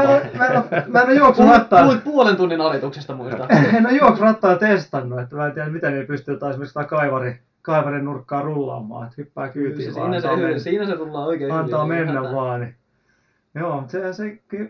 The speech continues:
Speaker 2: kyllä se vähän kutittelee. Katsotaan, katsotaan nyt, niin käydään
Speaker 1: Se on sovittu.
Speaker 2: testaamassa ensin. No,
Speaker 1: Nyt sä olet
Speaker 2: pistää
Speaker 1: radan,
Speaker 2: pist-
Speaker 1: radan varressa käyt testaamassa vitosen, siitä oli puhetta, ja
Speaker 2: Joo.
Speaker 1: nyt, nyt kun saadaan tää, vielä tässä teipille tää puhe, puhe, että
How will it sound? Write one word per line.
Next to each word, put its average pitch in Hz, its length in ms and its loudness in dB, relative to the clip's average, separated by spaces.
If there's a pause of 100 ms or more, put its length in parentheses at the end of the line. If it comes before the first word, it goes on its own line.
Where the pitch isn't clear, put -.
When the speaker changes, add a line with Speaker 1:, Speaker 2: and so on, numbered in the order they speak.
Speaker 2:
kyllä 220 120 -4
se 220 60 -6
vähän 208 160 -2
kutittelee. 135 520 -10
Katsotaan, 131 360 -6 (140)
katsotaan 135 400 -10
nyt, 127 120 -14 (100)
niin 139 160 -18
käydään 165 120 -14
Speaker 1:
Se 208 60 -4
on 160 200 -6
sovittu. 147 60 -8
Speaker 2:
testaamassa 123 500 -8
ensin. 127 180 -12
No, - 180 -16
Speaker 1:
Nyt 139 160 -20
sä 180 60 -8
olet 165 100 -6
Speaker 2:
pistää 185 160 -2
Speaker 1:
radan, 190 200 2
Speaker 2:
pist- 180 100 -6
Speaker 1:
radan 214 260 4
varressa 180 240 4
käyt 175 180 0
testaamassa 175 400 0
vitosen, 180 360 0
siitä 175 200 2
oli 156 100 0
puhetta, 151 440 -6
ja 151 80 -4
Speaker 2:
Joo. 151 180 0
Speaker 1:
nyt, - 80 -18
nyt 175 140 -8
kun 175 100 -10
saadaan 160 240 -2
tää, 165 240 0 (460)
vielä 160 140 -4
tässä 156 220 -6
teipille 151 540 0 (100)
tää 143 180 -2
puhe, 135 220 -6 (280)
puhe, 131 280 -4
että 127 240 -12